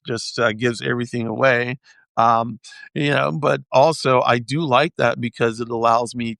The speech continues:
to, you know, say things that, uh, I may not wanna say with my mouth, but I can say it with my face, you know, in terms of saying it with my voice, uh, instead of saying it with my voice. Now, with my voice, I can shred you,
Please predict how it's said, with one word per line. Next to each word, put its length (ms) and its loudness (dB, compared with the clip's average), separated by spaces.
to, 640 -4
you 200 -6
know, 180 -4
say 300 2
things 460 -2
that, 440 0
uh, 280 2
I 120 -2
may 140 2
not 160 2
wanna 160 -2
say 240 0
with 180 -4
my 300 0
mouth, 560 2
but 180 0
I 120 2
can 100 -8
say 180 -2
it 100 0
with 100 -10
my 200 -6
face, 520 -6
you 140 -6
know, 280 -4
in 140 -6
terms 260 -6
of 80 -14
saying 280 -4
it 120 -8
with 140 -12
my 140 -4
voice, 540 -8
uh, 220 0
instead 500 2
of 100 -4
saying 220 0
it 100 -14
with 120 -14
my 120 -6
voice. 360 -14
Now, 360 2
with 280 -6
my 160 -2
voice, 520 2
I 120 0
can 100 -8
shred 380 0
you, 180 -16